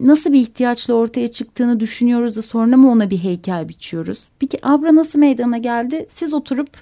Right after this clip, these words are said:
e, fikri ya da işte her ne ortaya çıkaracaksanız onu nasıl başlıyorsunuz yapmaya,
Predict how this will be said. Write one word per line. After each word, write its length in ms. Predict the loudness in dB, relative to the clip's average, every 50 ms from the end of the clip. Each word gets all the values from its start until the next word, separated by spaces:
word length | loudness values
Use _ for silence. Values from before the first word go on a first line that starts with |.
| -18 _ -6
e, 440 | -4 -4 -2 -2 -2 -4 -4 -6 -8 -12 _ _ _ -16
fikri 580 | -16 -14 -10 -6 -4 -2 0 0 0 0 -2 _ _ _ _ _ _ -6
ya 240 | -4 -2 -2 -2
da 220 | -2 -4 -4 -6 -10 _ _ _ _
işte 320 | -16 -16 -14 -10 -10 -10 -6
her 240 | -4 -4 -2 0
ne 340 | 0 0 0 0 -2 -4 -6 _ -8
ortaya 380 | -6 -6 -6 -6 -6 -8 -8
çıkaracaksanız 840 | -8 -8 -12 -8 -8 -8 -6 -6 -6 -6 -8 -8 -10 -10 -10 -10 -10 -6 -4
onu 180 | 0 2 2
nasıl 220 | 2 2 0 -2 -8
başlıyorsunuz 720 | -8 -8 -8 -12 -12 -12 -10 -10 -8 -8 -8 -8 -8 -8
yapmaya, 520 | -8 -8 -8 -8 -8 -10 -8 -8 -8 -8